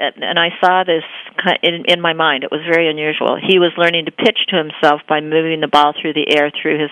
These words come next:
thoughts. He had his uniform waiting for, uh, waiting for the ball. He was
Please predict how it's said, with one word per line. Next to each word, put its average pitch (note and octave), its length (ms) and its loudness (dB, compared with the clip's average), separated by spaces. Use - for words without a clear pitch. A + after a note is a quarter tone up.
thoughts. D#3+ 360 2
He F3+ 140 4
had E3 120 4
his E3+ 160 -2
uniform E3 460 -2
waiting D3+ 320 2
for, D3+ 160 -14
uh, D3+ 300 2
waiting D#3+ 400 2
for E3 80 0
the C#3 80 -4
ball. D3 440 2
He D#3+ 100 -6
was D3+ 120 -2